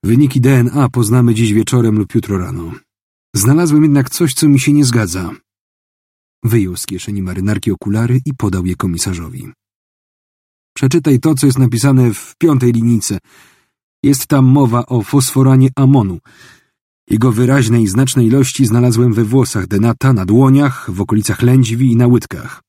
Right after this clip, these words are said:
Innymi słowy, wszędzie tam, gdzie jego ciało nie było osłonięte odzieżą, którą miał na sobie wcześniej, zanim ktoś go zabił, rozebrał i porzucił w kostnicy”. Kranz wskazał zakrzywionym palcem odpowiedni fragment tekstu podkreślony czarnym mazakiem.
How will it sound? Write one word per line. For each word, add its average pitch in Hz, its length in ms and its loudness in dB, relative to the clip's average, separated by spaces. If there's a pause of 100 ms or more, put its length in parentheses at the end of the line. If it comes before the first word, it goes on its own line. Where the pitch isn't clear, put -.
(540)
Innymi 139 340 4
słowy, 135 280 0
wszędzie 139 320 2
tam, 151 240 0
gdzie 120 180 0
jego 123 220 2
ciało 131 340 0
nie 117 200 2
było 120 280 2
osłonięte 117 600 0
odzieżą, 107 580 0
którą 82 360 -10
miał 101 280 -2
na 95 120 0
sobie 104 240 -2
wcześniej, 92 440 -4
zanim 90 280 -8
ktoś 110 320 -2
go 107 160 -2
zabił, 104 500 -2 (160)
rozebrał 113 600 0 (300)
i 135 100 2
porzucił 131 480 2
w - 40 -4
kostnicy”. 107 520 -4 (1080)
Kranz 156 400 -2
wskazał 127 520 0
zakrzywionym 107 580 0
palcem 104 500 -2
odpowiedni 104 520 -2
fragment 92 520 -6
tekstu 104 420 -4
podkreślony 98 720 -2
czarnym 92 400 -2
mazakiem. 76 640 -8